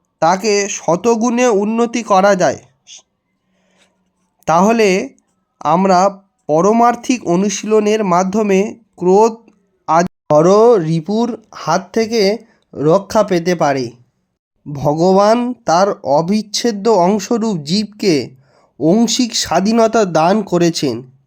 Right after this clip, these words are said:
কিন্তু যখন তারা সেই স্বাধীনতার অপব্যবহার করে এবং ভগবানের সেবা না করে নিজে, নিজেদের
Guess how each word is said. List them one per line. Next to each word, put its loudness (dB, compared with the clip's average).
কিন্তু -4
যখন -2
তারা 2
সেই -2
স্বাধীনতার 0
অপব্যবহার 0
করে -2
এবং 0
ভগবানের 0
সেবা -2
না 0
করে -4
নিজে, 0
নিজেদের 0